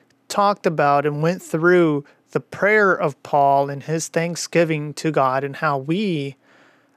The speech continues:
as saints and as brothers and sisters in the Lord, we must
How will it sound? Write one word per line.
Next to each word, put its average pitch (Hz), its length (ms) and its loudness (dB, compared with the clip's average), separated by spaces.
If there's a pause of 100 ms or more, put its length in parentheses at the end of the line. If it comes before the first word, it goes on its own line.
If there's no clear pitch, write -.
(120)
as 170 360 -2 (100)
saints 185 520 -4
and 147 80 -4
as 156 360 -2 (240)
brothers 160 440 0
and 156 80 -10
sisters 151 540 -4
in 147 100 -2
the 139 80 0
Lord, 143 680 -2 (460)
we 180 260 2
must 156 460 -2